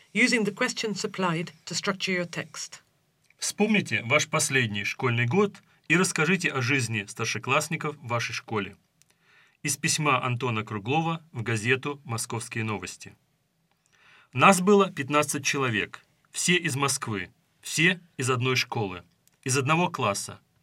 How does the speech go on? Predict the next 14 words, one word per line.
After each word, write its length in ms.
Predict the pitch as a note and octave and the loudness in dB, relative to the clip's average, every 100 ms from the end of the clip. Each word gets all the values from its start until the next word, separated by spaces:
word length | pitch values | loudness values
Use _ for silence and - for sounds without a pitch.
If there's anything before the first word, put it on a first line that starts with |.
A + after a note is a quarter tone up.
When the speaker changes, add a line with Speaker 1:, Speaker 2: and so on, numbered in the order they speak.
| - | -6
Speaker 2:
десятого. 680 | C3 C#3+ A2+ F2+ G2+ A2 - _ _ _ - - - - | -2 0 0 -2 -8 -16 -20 _ _ _ -20 -20 -20 -6
Мы 120 | D3+ | -2
прожили 400 | D#3+ A3 G#3 G3 | 2 6 6 6
целый 320 | D3+ - D3+ B2+ | 4 2 2 2
месяц 440 | C3 B2+ D3+ - | 2 0 -4 -10
в 160 | - A#2 | -10 -4
городе 500 | D3+ D#3 C#3 D3 D3 | 0 2 2 -2 -4
Сент-Луи, 720 | - D3+ C#3 B2+ C3+ A2 F#2 - - | -4 0 0 0 -2 -2 -4 -10 -10
штат 400 | - - C3 B2+ | -6 2 0 2
Миссури. 560 | B2 - B2 G#2 G2 - _ _ _ _ _ - | -2 -2 -2 -6 -8 -14 _ _ _ _ _ -2
Жили 240 | C#3+ A3 | 4 6
мы 120 | F#3 | 6
в 80 | D3 | 6
семьях, 600 | - B2+ A#2 A2 A2+ - | 2 4 4 2 -4 -10